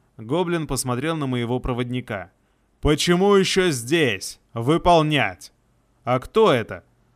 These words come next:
мотнул я головой в сторону уходящего мужчины. «Это маг наш! Не смотри, что он так выглядит!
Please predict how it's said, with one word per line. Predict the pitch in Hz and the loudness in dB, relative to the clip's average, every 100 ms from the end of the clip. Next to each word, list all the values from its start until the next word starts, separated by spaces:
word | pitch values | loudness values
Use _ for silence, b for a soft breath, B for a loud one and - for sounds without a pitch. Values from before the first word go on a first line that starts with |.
| - | -10
мотнул | 120 113 165 180 | -6 -4 -2 -2
я | 147 131 | 0 0
головой | 117 110 123 160 | 0 0 -2 -4
в | |
сторону | - 160 165 156 | -6 -4 -4 -4
уходящего | 151 143 - 131 117 113 - 123 | -6 -8 -6 -4 -4 -6 -6 -6
мужчины. | 123 135 - 139 107 90 _ _ _ _ - | -6 -6 -8 -8 -8 -12 _ _ _ _ -6
«Это | 120 156 196 208 123 87 - - | -2 2 2 2 -4 -4 -12 -12
маг | 123 160 202 139 127 | -4 2 2 2 0
наш! | 123 95 90 - _ _ _ | -6 -6 -10 -20 _ _ _
Не | 120 131 147 | -6 -2 -2
смотри, | 147 165 165 196 175 | 0 0 0 0 0
что | - 147 | 0 0
он | 139 | 0
так | 139 135 135 | 0 -2 -2
выглядит! | 156 131 113 98 92 | -4 -2 -6 -8 -12